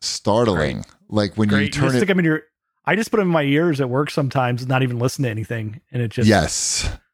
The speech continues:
Speaker 1: But when you
Speaker 2: Yeah.
Speaker 1: take it off, when you turn off the noise reduction, it's startling when the noise comes back. It's almost like over-, like, overwhelming. Like, if you're on a train or something. Anyway, that's all I got to say about that.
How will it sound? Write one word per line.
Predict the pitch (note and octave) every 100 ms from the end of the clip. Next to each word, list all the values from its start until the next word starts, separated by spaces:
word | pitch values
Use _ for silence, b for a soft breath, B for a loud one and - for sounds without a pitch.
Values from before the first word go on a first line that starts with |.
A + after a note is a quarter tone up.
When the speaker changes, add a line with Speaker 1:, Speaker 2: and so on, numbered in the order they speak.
| _ _ _
Speaker 1:
But | C#3+
when | C#3
you | C3
Speaker 2:
Yeah. | A#2
Speaker 1:
take | E3 D#3+
it | C#3
off, | D#3 C3
when | A#2
you | G#2+
turn | D3 D#3
off | B2 B2+ -
the | A#2
noise | G#2 G#2+ B2
reduction, | C#3+ D#3+ - F#3
it's | G#2+ -
startling | - - C#3 E3+ G#2+ E2
when | F2 F#2
the |
noise | F#2+ G2+ G2+ -
comes | G2 F2
back. | D#2 F#2 A#1 -
It's | - -
almost | A2+ A2 G2+ G2+
like | F#2 - - _ _ _ _ _ _ -
over-, | A2 - -
like, | G2 -
overwhelming. | A#2+ G#2 G2 G#2 F#2 D#2+
Like, | D#2 F#2
if | G2+
you're | G2
on | F#2+ F#2
a |
train | - F#2+ F#2 F#2
or |
something. | F#2 G#2+ G2+ G2+ G2 - _ _ _ _ _ _ _ _ _
Anyway, | F#2 E2 D2 - _ _ _ _ _
that's | -
all | C#2+
I |
got | C#2 A#1
to | A#1
say | D#2+
about | C#2 A#1+
that. | - A1